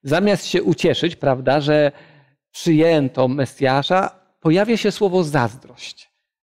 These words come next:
Dlac-, skąd ono się bie-, bierze? Bo ja, m, int-, dlaczego chcę ten temat troszeczkę pogłębić? Dlatego, że wydaje mi się on być o tyle istotny, że zazdrość nie jest obca, obca nawet chrześcijanom w pewnym momencie. Gdy się nieraz przyglądamy, nie jest nam obca.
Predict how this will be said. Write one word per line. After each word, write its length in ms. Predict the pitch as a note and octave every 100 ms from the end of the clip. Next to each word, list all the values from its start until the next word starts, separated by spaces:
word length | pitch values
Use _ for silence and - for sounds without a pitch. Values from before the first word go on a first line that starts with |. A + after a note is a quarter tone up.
| -
Dlac-, 220 | G#3 B3
skąd 280 | - C4+ B3
ono 160 | B2+ A2+
się 160 | C3+
bie-, 360 | C3 D#3+ - E3
bierze? 480 | D3+ C3 G#2+ - - -
Bo 340 | F3 F3+ F#3
ja, 360 | F#3+ G3 F#3 - D3+ - _ -
m, 220 | F3+ F#3 F#3 F#3 F3
int-, 240 | G#3 G3 G3 F#3+
dlaczego 340 | F#3+ - A#3+ A3+
chcę 260 | A#3 G#3+
ten 280 | - F#3+ F#3
temat 300 | G#3+ G#3 G3
troszeczkę 380 | F#3 G#3 G3 F3+
pogłębić? 880 | - F3 F3 A3+ C#3+ B2 G3 - - _ _ _ _ _ -
Dlatego, 300 | C#3 G#3 F#3+
że 100 | E3+
wydaje 240 | E3 -
mi 80 | -
się 120 | G#3+
on 80 | F#3
być 140 | F3+
o 80 | -
tyle 220 | A#3+ F#4+
istotny, 840 | C#4 - G3+ F#3+ G3 C3 B2 D#3 C#4 _ _ _ -
że 480 | C3 D#3+ D#3+ D#3+ - -
zazdrość 560 | C#3+ G#3 A#3+ D#4 B3 G#3
nie 120 | G3+
jest 160 | A#3 -
obca, 440 | E3+ G3+ - -
obca 300 | F#3+ - F#3
nawet 260 | F3 E3+ F3
chrześcijanom 600 | - E3 - C3 - D3
w 40 |
pewnym 320 | - C3+ G2+ -
momencie. 480 | - F#2 C3+ - D#3
Gdy 120 | G#3+
się 120 | G#3+
nieraz 260 | A#3+ - -
przyglądamy, 580 | G3 F3 E3+ F#3+ G3
nie 160 | C4+ G4
jest 180 | E3 -
nam 120 | C3+
obca. 400 | - A#2+ _ -